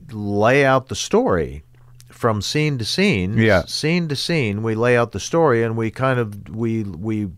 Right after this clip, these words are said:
Speaker 1: we describe what, what exposition has to come out in every scene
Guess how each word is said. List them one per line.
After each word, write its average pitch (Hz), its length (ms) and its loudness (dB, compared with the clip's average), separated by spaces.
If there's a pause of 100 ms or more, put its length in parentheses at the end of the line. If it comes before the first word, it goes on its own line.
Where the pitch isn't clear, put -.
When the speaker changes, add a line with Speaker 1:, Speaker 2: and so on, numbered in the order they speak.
Speaker 1:
we 98 440 -4
describe 123 640 0
what, 113 260 0 (300)
what 113 260 0
exposition 120 800 -4
has 95 260 -6
to 95 100 -12
come 117 180 -6
out 123 260 2
in 107 120 -4
every 104 220 -2
scene 107 500 -2